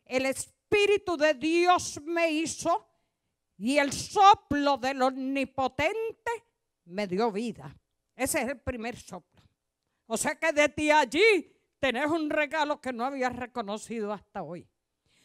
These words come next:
Luego vino el Hijo. El Hijo dio otro soplo.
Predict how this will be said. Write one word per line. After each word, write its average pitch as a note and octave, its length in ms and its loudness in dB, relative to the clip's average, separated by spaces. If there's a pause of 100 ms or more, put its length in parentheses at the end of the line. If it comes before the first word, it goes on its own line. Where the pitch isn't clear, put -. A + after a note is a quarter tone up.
(120)
Luego E4 540 6
vino F#4 360 0
el F4+ 160 2
Hijo. C#4+ 520 2 (600)
El C4+ 200 0
Hijo F4+ 340 6
dio F#4 200 2 (200)
otro F4+ 340 2
soplo. F4+ 800 4